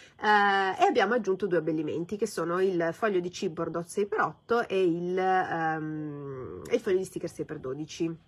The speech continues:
Devi portare pazienza. La pazienza io l'ho persa nell'ottantadue, quindi, <laughs> cioè, non, non so, non so come potervici abituare, però diciamo che gli eventi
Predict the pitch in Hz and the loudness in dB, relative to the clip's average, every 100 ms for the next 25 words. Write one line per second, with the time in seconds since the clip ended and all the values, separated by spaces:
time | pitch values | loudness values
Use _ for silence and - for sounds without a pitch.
0 | - - - - _ - 214 226 220 214 | -20 -20 -20 -20 _ -2 0 0 -2 0
1 | 196 196 196 180 - 160 165 196 220 262 | 0 0 -2 -4 -2 -2 -2 2 2 2
2 | 302 339 403 - 240 202 233 233 233 170 | 0 0 -2 0 0 2 0 -2 -2 0
3 | 175 190 196 233 214 240 175 - 196 190 | -2 -4 -4 -2 -2 0 0 0 -6 -2
4 | 180 196 208 - - - - - 156 175 | -2 -2 -6 -6 -10 -20 -10 -4 -2 2
5 | 196 196 196 196 214 208 214 208 254 262 | 2 2 0 2 2 4 4 2 0 2
6 | 214 208 202 202 202 214 175 175 175 147 | 2 2 0 0 -2 -4 -4 0 2 2
7 | 160 175 262 269 220 202 202 226 240 180 | 0 -2 2 2 2 0 -2 -4 0 4
8 | 185 175 165 175 175 190 | 4 4 0 0 -4 -6